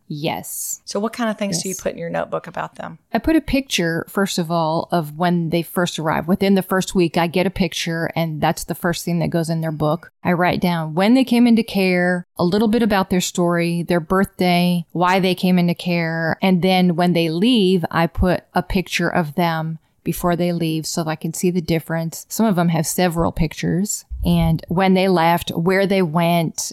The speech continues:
Speaker 1: And I've done that with all the kids, surprisingly, because I don't usually
Speaker 2: Oh.
Speaker 1: do stuff like that.
Speaker 2: Yeah.
Speaker 1: I'm not a good record keeper,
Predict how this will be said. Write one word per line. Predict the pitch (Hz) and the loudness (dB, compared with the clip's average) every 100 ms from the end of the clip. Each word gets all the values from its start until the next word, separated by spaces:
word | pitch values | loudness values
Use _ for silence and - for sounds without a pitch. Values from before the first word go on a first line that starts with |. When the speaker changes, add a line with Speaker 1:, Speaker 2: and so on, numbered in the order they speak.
| - | -4
Speaker 1:
And | 175 160 156 156 - | -2 -2 -4 -6 -6
I've | 175 | -6
done | 151 180 | 0 2
that | 180 | 4
with | 180 - | 2 0
all | 170 | 0
the | 190 | 0
kids, | 202 202 185 156 - | 0 2 0 -2 -6
surprisingly, | - 226 285 269 196 160 156 | -2 2 4 4 2 0 0
because | - 180 160 156 | 0 0 -2 -2
I | 180 185 | -2 0
don't | 208 - | 2 2
usually | 208 247 | 4 6
Speaker 2:
Oh. | 202 | 4
Speaker 1:
do | 180 202 | 4 2
stuff | - 240 240 | 2 -2 0
like | 240 - | -2 2
that. | 247 220 | 4 4
Speaker 2:
Yeah. | 294 - 202 226 | 4 2 0 2
Speaker 1:
I'm | 220 | 2
not | 254 | 2
a | 214 | 2
good | 208 170 | 0 0
record | 196 - 247 | 0 2 2
keeper, | - 262 277 | 2 2 4